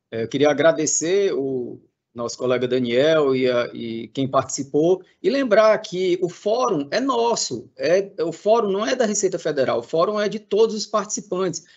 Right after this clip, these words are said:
Então, é importante que cada um de vocês, é, coloque suas dúvidas aí no P I R. É muito simples. Clica lá no balãozinho que tá lá na barra superior, tem um balãozinho com interrogação dentro.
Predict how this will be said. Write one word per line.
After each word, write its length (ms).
Então, 180
é 40
importante 640
que 120
cada 380
um 80
de 60
vocês, 720
é, 280
coloque 460
suas 240
dúvidas 520
aí 180
no 100
P 140
I 140
R. 260
É 60
muito 260
simples. 720
Clica 400
lá 340
no 100
balãozinho 640
que 120
tá 180
lá 180
na 120
barra 320
superior, 640
tem 100
um 80
balãozinho 480
com 140
interrogação 680
dentro. 400